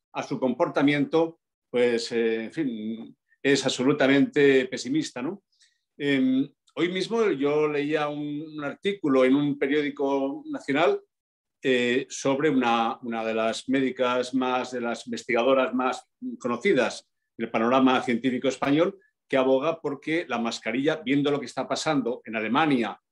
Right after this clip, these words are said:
en Holanda, en Austria, pero también en España, de alguna manera, pues dice que, en fin, conviene usar la mascarilla porque, eh, sobre todo pensando en el puente de la Constitución y en las Navidades, sobre todo, pues,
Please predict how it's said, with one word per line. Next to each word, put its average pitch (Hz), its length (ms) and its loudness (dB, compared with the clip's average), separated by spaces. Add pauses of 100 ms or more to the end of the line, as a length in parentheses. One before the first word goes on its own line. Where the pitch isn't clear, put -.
(180)
en 110 120 -6
Holanda, 120 540 0
en 110 80 -4
Austria, 110 520 -2 (100)
pero - 160 -2
también 95 300 -10
en 98 80 -6
España, 113 520 0
de 139 60 4
alguna 113 200 2
manera, 120 420 0 (400)
pues 120 220 2
dice 120 240 -6
que, 117 340 -2
en - 60 -20
fin, 151 260 -4
conviene 135 440 4
usar 135 320 2
la 113 100 0
mascarilla 135 640 -2
porque, 127 500 -10
eh, 113 100 -16
sobre - 220 -14
todo 143 260 0
pensando 131 720 0 (200)
en 123 140 -4
el 117 120 0
puente 135 420 2
de 131 100 2
la 123 160 0
Constitución 131 800 0
y 117 80 4
en 110 80 2
las 110 100 -2
Navidades, 117 460 0
sobre 143 220 0
todo, 147 260 -2
pues, - 300 -8